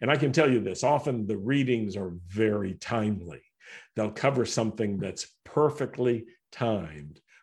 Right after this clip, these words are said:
for you. A cycle of reading has developed over the centuries, which we also follow, and we supplement it with readings from the Brit HaChadashah, the New Covenant.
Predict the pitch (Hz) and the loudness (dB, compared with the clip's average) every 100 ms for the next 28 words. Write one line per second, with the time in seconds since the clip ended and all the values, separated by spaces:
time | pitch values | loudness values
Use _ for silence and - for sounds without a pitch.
0 | _ - 110 98 98 82 - _ _ _ | _ -2 0 2 0 -2 -12 _ _ _
1 | _ _ _ _ _ - - _ - - | _ _ _ _ _ -20 -20 _ -20 -20
2 | - - - 101 143 139 131 110 104 135 | -20 -14 -8 0 2 4 4 4 2 2
3 | 147 127 110 110 110 110 110 107 107 - | 4 2 2 -2 -2 -2 2 2 2 -2
4 | _ _ - 117 117 98 - - 139 131 | _ _ 2 4 4 0 -2 0 0 0
5 | 117 104 104 110 110 110 104 104 - 90 | 0 0 0 0 0 2 2 0 -2 -6
6 | 87 - 113 113 107 95 92 90 - 180 | -6 -4 0 0 0 -4 -6 -8 -2 0
7 | - 139 104 92 92 92 87 - - _ | 0 0 -2 -2 -6 -8 -10 -12 -20 _
8 | 101 101 104 113 110 107 - 113 104 87 | -4 -2 4 4 4 -2 -2 -4 -4 -2
9 | 117 107 95 - 104 92 - 107 95 92 | -2 -2 -4 -2 -2 -2 -2 -2 -2 -4
10 | 92 - 123 113 98 87 | -6 -2 -2 0 -6 -8